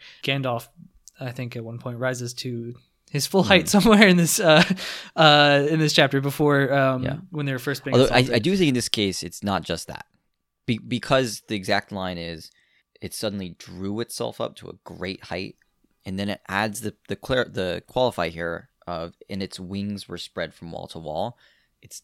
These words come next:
Speaker 2: definitely s-, to me sounds like very physical, like, very much something's, something's changed. I think
Speaker 1: Hmm.
Speaker 2: when combined with the fact that his, his movement on the bridge, it just doesn't make sense unless he is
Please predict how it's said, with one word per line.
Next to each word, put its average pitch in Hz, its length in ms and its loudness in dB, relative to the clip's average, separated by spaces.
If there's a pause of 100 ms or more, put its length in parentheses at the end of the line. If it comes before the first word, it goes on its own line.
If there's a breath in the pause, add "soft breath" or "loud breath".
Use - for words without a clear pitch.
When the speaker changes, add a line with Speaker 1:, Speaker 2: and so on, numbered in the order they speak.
Speaker 2:
definitely 90 340 -6
s-, - 300 -14
to - 100 -12
me 95 180 -6
sounds 82 300 -10
like 73 140 -18
very 82 480 -10
physical, 76 680 -20 (100)
like, - 100 -20 (760)
very 87 220 -8
much 80 180 -12
something's, 78 540 -16
something's 76 420 -16
changed. - 200 -12
I 98 80 -2
think 117 160 -4
Speaker 1:
Hmm. 139 200 -8
Speaker 2:
when 117 120 -2
combined 113 480 0
with 95 120 -4
the 87 120 -6
fact 82 320 -8
that - 200 -12
his, 87 340 -12
his 95 200 -14
movement 104 400 -4
on 90 100 -10
the 85 80 -8
bridge, 90 480 -8 (640 soft breath)
it 101 100 -8
just 90 160 -4
doesn't 95 160 -2
make 85 120 -4
sense 82 260 -8
unless 78 180 -10
he 78 160 -10
is 73 260 -12